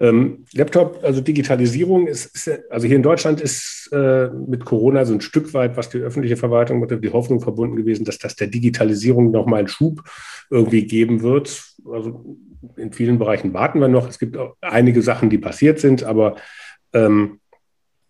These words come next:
wie digital sind denn die Kommunen bei euch überhaupt ausgestattet grundsätzlich? Also vor Corona und hat sich das jetzt im Zuge der Pandemie oder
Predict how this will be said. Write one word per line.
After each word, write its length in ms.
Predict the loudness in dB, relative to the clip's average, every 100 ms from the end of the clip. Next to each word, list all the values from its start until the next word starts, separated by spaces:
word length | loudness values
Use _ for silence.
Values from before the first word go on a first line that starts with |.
| -12
wie 140 | -8
digital 480 | -6 -6 -6 -4 -2
sind 160 | 0 0
denn 80 | -2
die 80 |
Kommunen 380 | -4 -2 0 0
bei 80 | 0
euch 240 | -2 -6
überhaupt 280 | -8 -8 -8
ausgestattet 640 | -8 -8 -6 -4 -4 -4 2
grundsätzlich? 540 | 2 2 0 -2 -4
Also 160 | -4 -2
vor 240 | 0 2
Corona 460 | 2 4 4 4 2
und 340 | 0 -2 -6 -10
hat 100 | -10
sich 160 | -4
das 180 | -2 0
jetzt 200 | -2 -4
im 480 | 0 4 4 0 -10
Zuge 320 | -4 -2 0
der 240 | 2 2 0
Pandemie 640 | 0 0 2 2 2 0
oder 300 | -2 -4 -6